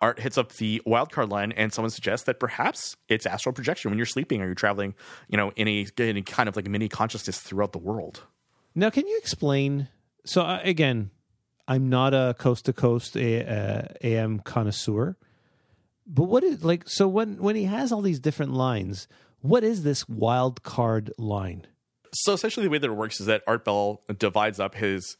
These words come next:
Speaker 1: uh, callers through east of the Rockies, west of the Rockies, and then there's a first-time caller line, so that's anywhere, and then the wild card line, you can also call from anywhere, right? So if you're not making through wa-,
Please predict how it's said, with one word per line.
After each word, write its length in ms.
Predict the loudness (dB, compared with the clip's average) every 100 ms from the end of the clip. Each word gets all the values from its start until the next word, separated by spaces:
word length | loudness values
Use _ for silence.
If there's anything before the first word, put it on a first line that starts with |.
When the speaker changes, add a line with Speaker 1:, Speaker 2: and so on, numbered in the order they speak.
| -4
Speaker 1:
uh, 240 | -2 -4
callers 480 | 0 0 0 -2 -6
through 160 | -6 -2
east 220 | -2 0
of 60 | 2
the 20 |
Rockies, 320 | 0 -2 -2
west 160 | 0 0
of 40 |
the 60 | -2
Rockies, 460 | -2 -2 -4 -4 -8 -20 -20 _
and 100 | -2
then 100 | 0
there's 200 | 0 0
a 80 | -2
first-time 400 | 0 0 0 -2
caller 240 | 0 0 2
line, 280 | -2 -2
so 160 | -4 0
that's 260 | 0 0 -4
anywhere, 260 | -2 0 0
and 120 | 0
then 60 | 0
the 40 |
wild 220 | 2 2
card 100 | 0
line, 240 | -2 -2 -2
you 80 | -4
can 140 | -2
also 180 | -2 -4
call 160 | -6
from 180 | -6 -6
anywhere, 300 | -8 -8 -8
right? 240 | -6 -6 -8 -14 -12
So 100 | -2
if 100 | 0
you're 80 | 2
not 80 | 0
making 240 | -2 -6
through 260 | -8 -2 0
wa-, 120 | 0